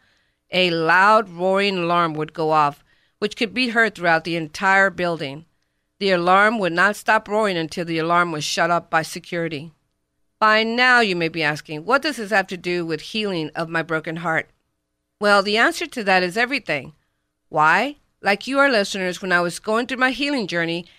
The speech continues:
I was having huge trouble getting rid of strong thoughts, feelings, and emotions, and yes, love toward the person who broke my heart.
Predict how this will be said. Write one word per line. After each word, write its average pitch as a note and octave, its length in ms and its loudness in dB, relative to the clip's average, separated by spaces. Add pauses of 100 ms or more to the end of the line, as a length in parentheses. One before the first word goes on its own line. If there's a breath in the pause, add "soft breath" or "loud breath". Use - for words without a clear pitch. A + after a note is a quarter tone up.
(100)
I A#3 120 4
was A#3+ 160 -2
having C4+ 240 0
huge D4 420 -4
trouble G3+ 300 -2
getting G3+ 280 -2
rid F#3+ 160 -2
of E3 100 -6
strong A3 460 -2
thoughts, A#3+ 560 2
feelings, A#3 380 -4
and F#3 80 -6
emotions, E3+ 560 -4 (320 soft breath)
and G3+ 240 -2
yes, G#3 320 2
love F#3 480 2
toward F3 340 -4
the - 80 -8
person A3+ 440 -6
who G#3+ 80 -6
broke F3+ 260 -4
my E3+ 140 -4
heart. D3+ 260 -2